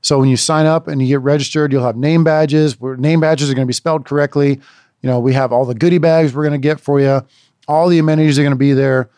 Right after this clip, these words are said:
It's gonna be a fantastic show. And what I think you're gonna take away from this is you're gonna be dying to go to the twenty twenty-one version. We wanted to create a conference that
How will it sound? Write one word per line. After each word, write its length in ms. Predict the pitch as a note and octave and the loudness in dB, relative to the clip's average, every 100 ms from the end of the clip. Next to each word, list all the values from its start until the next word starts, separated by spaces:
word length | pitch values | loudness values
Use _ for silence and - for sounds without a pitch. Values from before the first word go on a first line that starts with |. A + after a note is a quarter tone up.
| _ _ - | _ _ -8
It's 140 | D3 | -4
gonna 140 | D3+ C#3+ | 0 2
be 100 | C3+ | 0
a 80 | |
fantastic 680 | A#2+ D3 C#3+ C3 C3+ - A#2 | 0 0 0 0 -2 -4 -6
show. 260 | - B2 B2 | -2 0 0
And 80 | |
what 100 | B2+ | 0
I 80 | B2 | -2
think 240 | A2+ F#3 D#3+ | -2 0 0
you're 100 | E3 | 2
gonna 140 | E3 | 0
take 260 | - D#3 C#3+ | 0 -2 0
away 180 | C#3 | 0
from 160 | C#3 C3 | 0 0
this 320 | B2+ B2 - - _ _ _ | 0 0 -4 -12 _ _ _
is 340 | C3 B2 A2 - - | -2 0 -2 -6 -6
you're 120 | C#3 | 0
gonna 100 | C3+ | 0
be 80 | B2 | 0
dying 340 | C3+ C#3 D3 | 0 0 -2
to 60 | C#3+ | 0
go 220 | C3+ C3+ | 0 0
to 40 | |
the 140 | C3 A#2+ | 0 -2
twenty 320 | - B2+ C3 | -2 -2 0
twenty-one 460 | - B2+ B2 A#2+ | 0 0 0 0
version. 320 | A2 G#2+ - - _ _ - - _ _ _ | -2 -4 -6 -14 _ _ -20 -20 _ _ _
We 180 | B2+ F3 | 0 2
wanted 300 | F#3+ F3+ D#3 | 2 2 0
to 80 | D#3 | -2
create 380 | - C#3 C#3 | -2 0 0
a 100 | C3+ | -2
conference 480 | C3+ C3 B2 C3 A#2+ | -4 -4 -2 -4 -4
that 300 | B2+ A#2 A#2 | -2 -2 -2